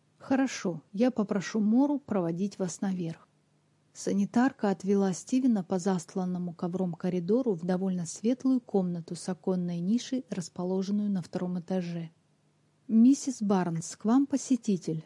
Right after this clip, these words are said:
сказала санитарка, входя в палату. Данбар вошёл следом, и санитарка вышла, прикрыв за собой дверь.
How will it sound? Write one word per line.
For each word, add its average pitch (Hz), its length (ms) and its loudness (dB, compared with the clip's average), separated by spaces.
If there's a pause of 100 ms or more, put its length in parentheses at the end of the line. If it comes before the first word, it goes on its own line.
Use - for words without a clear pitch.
сказала 170 540 0
санитарка, 170 720 -4
входя 175 400 -4
в - 60 -12
палату. 170 520 -6 (600)
Данбар 254 480 6
вошёл 208 380 0
следом, 175 640 0
и 156 80 -14
санитарка 196 640 -2
вышла, 175 420 -2
прикрыв 180 460 -2
за 190 120 -2
собой 175 360 -4
дверь. 165 400 -4